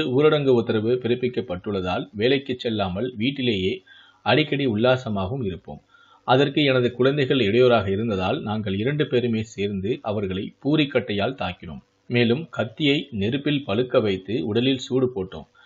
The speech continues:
குழந்தைகள் அழுவதை வீட்டின் உரிமையாளர் தட்டி கேட்டார். தொடர்ந்து நாங்கள் குழந்தைகளை தாக்கியதால் அவர்கள் எங்களை வீட்டை விட்டு அனுப்பிவிட்டனர்.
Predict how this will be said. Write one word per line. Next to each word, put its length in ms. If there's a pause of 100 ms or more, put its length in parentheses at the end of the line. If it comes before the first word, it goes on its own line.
(280)
குழந்தைகள் 480
அழுவதை 560
வீட்டின் 360
உரிமையாளர் 540
தட்டி 300
கேட்டார். 460 (320)
தொடர்ந்து 340
நாங்கள் 360
குழந்தைகளை 580
தாக்கியதால் 680
அவர்கள் 500
எங்களை 460
வீட்டை 320
விட்டு 280
அனுப்பிவிட்டனர். 680